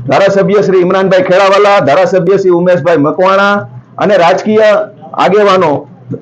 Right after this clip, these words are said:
પૂર્વ ધારાસભ્ય ગ્યાસુદ્દીનભાઈ શેખ અને એ સિવાય એમ સી સી ના મુજાહિદભાઈ નફીસથી લઈ અને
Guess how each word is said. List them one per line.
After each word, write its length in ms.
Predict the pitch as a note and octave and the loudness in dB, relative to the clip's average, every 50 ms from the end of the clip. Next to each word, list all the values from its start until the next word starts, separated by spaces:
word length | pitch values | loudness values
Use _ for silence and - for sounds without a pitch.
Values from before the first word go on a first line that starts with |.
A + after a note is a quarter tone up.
| - - - | -16 -18 -6
પૂર્વ 240 | - F3 F#3+ G#3+ G#3 | -4 0 0 2 2
ધારાસભ્ય 600 | F3 F3 F3+ G3 F#3 D3 F#3 F3+ E3 F#3 G#3 F3 D#3 | 2 2 2 2 2 2 0 0 0 0 0 2 2
ગ્યાસુદ્દીનભાઈ 640 | D#3+ F3 F3 G3 F#3+ F3 F#3+ F#3+ F#3 F#3 E3 - F3+ | 0 0 0 0 0 0 0 0 2 0 0 0 0
શેખ 260 | F3+ G3 G3+ G#3 G#3 G3+ - - - - _ - - - | 0 0 0 0 -2 -6 -12 -20 -20 -20 _ -20 -20 -8
અને 220 | - D3+ F3 G3 F#3+ | -4 -2 0 2 2
એ 140 | F3+ G3 G#3 | 2 2 0
સિવાય 420 | G3 G3 F#3 G3+ G3 F3+ D3+ A#2+ - - - - - _ _ _ _ _ | 0 0 2 2 2 2 2 0 -2 -4 -10 -14 -20 _ _ _ _ _
એમ 160 | - D#3+ F#3 | -4 -2 -2
સી 160 | F#3+ - G#3+ G3 | 0 0 0 0
સી 140 | G3 G#3 | 0 0
ના 140 | G3+ G3+ F#3+ | 0 0 0
મુજાહિદભાઈ 560 | E3+ E3 E3+ F3+ F#3+ F#3+ F#3 - F#3+ F#3 E3+ | 0 0 0 0 0 0 2 2 2 0 2
નફીસથી 520 | D#3+ E3 - - A#3 A3 - - A3+ G3 F#3 | 0 -2 -2 0 -2 -2 0 0 0 0 2
લઈ 200 | F#3 G3 E3 B2+ - - - - _ _ _ - | 2 2 0 0 -2 -4 -10 -18 _ _ _ -6
અને 140 | D#3 G3+ | -2 -2